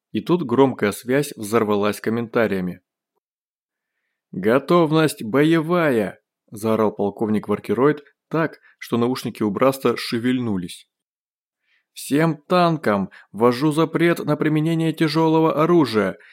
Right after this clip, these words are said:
действовать игломётами, но заряды беречь». «Наше руководство, как всегда, на высоте»,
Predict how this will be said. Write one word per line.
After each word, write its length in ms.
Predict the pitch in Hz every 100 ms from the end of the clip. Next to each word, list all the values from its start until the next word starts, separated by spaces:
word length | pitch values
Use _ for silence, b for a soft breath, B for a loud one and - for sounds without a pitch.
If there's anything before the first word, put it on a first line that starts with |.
| B
действовать 580 | 101 147 156 - 160 160
игломётами, 880 | 156 156 170 175 185 170 120 107 92
но 160 | 104 117
заряды 460 | 139 143 147 147
беречь». 680 | 151 160 160 120 - - _ _ _ _ _ _ _ _ _ _ _ _
«Наше 360 | 123 190 214 160
руководство, 640 | 135 131 151 180 - 139
как 220 | 143 175
всегда, 360 | - 123 113 143
на 100 | 151
высоте», 680 | 127 117 101 104 104 95